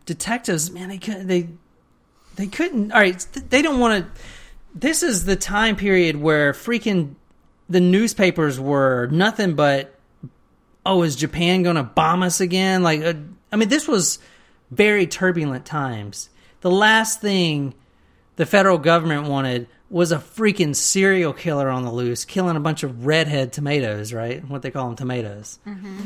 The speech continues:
Speaker 1: The last thing they needed with all this turbulent times is some freaking serial killer going out on the loose. So they didn't wanna,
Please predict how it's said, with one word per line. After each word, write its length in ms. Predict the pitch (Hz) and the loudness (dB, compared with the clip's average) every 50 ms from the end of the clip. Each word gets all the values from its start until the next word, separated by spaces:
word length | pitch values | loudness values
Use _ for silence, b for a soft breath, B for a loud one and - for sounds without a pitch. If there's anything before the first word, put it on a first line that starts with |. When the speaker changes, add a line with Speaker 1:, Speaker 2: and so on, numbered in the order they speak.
| 190 B B B _ | -14 B B B _
Speaker 1:
The 80 | 202 208 | 2 4
last 280 | 240 254 262 262 254 | 6 6 6 4 2
thing 140 | - 269 247 | 2 2 2
they 120 | 240 226 | 2 2
needed 580 | 214 220 240 269 285 320 285 247 190 156 131 123 b b b b b b | 2 4 4 6 4 4 4 2 2 0 0 -4 b b b b b b
with 160 | 202 196 196 | 0 2 4
all 200 | 214 214 220 220 | 4 2 2 2
this 200 | 214 202 185 - | 2 2 0 -2
turbulent 480 | - - 220 233 226 226 214 208 185 - | -2 -2 -2 0 0 0 -2 -2 -2 -2
times 320 | 196 208 240 269 254 214 | -2 -2 0 0 0 0
is 220 | 202 180 170 170 - | 0 0 -2 -2 0
some 200 | - 220 226 226 | 0 2 0 0
freaking 280 | - - 262 254 254 240 | 0 -2 0 0 0 0
serial 340 | - - 285 302 330 302 | 0 0 0 0 0 -2
killer 360 | - - 208 190 170 156 143 131 | -2 0 2 2 2 2 0 -2
going 260 | 127 156 147 143 143 | -2 -2 -2 -2 -2
out 180 | 135 127 123 123 | -2 -4 -4 -6
on 100 | 123 123 | -6 -8
the 60 | 123 | -8
loose. 420 | 120 113 104 101 - - - - - - - - _ B B B B B B B | -8 -8 -10 -12 -14 -16 -18 -18 -20 -20 -20 -20 _ B B B B B B B
So 140 | - - | -2 2
they 160 | 247 240 262 294 | 6 6 6 6
didn't 180 | 320 - 254 | 4 0 0
wanna, 280 | 254 247 233 180 147 | 2 2 0 0 -4